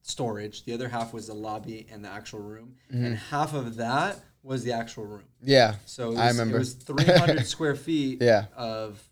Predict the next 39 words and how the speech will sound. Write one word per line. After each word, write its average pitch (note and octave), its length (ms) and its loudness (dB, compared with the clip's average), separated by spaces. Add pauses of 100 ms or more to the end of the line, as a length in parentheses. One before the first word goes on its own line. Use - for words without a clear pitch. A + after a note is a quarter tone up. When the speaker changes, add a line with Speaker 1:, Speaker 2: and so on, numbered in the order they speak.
(260)
Speaker 1:
you A2+ 100 -20
know, G2 80 -20 (140)
rage G#2 260 -20
room. - 100 -20 (240)
Speaker 2:
Mm-hmm. C3 340 2 (460)
Speaker 1:
And A#2 260 -8
realistically, C#3 480 -4
you A#2 100 -6
could A#2+ 300 -10
fit B2 260 -16 (360)
maybe A2 360 -20
four G#2+ 140 -20
people G#2 300 -20
in F#2+ 80 -20
there, A2+ 560 -10
Speaker 2:
Mm-hmm. G#2+ 80 -4
Speaker 1:
like, G2 160 -12 (800)
not G#2+ 160 -20
even G#2+ 140 -20
comfortably. - 400 -20 (140)
Speaker 2:
Yeah. G#2 260 -2
Speaker 1:
Okay. G#2 300 -14 (300)
And G#2+ 100 -20
so A#2 80 -12
we A#2+ 80 -4
had A#2+ 60 -4
people C#3 120 -6
that B2+ 80 -4
were A2+ 100 -8
calling C3+ 360 -8
us A2+ 80 -8
saying, A2+ 160 -8
"Hey, B2 120 -8
we A2+ 60 -10
wanna A2+ 140 -16
come A2 120 -20
with G#2+ 200 -20
eight G#2+ 160 -20
people." B2+ 280 -20